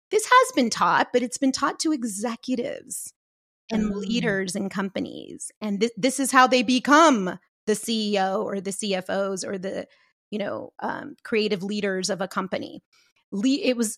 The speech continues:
Speaker 1: taught under leadership coaching. And at one point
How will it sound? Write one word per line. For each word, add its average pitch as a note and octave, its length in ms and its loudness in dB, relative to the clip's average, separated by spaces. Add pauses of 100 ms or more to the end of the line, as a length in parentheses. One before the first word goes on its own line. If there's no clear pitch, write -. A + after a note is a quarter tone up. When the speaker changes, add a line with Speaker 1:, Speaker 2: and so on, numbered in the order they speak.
(140)
Speaker 1:
taught C4+ 320 4
under A#3+ 240 2
leadership G3+ 580 -2
coaching. - 480 -8 (640)
And A3 480 2
at G#3+ 240 2
one C#4 240 4
point A3 560 -2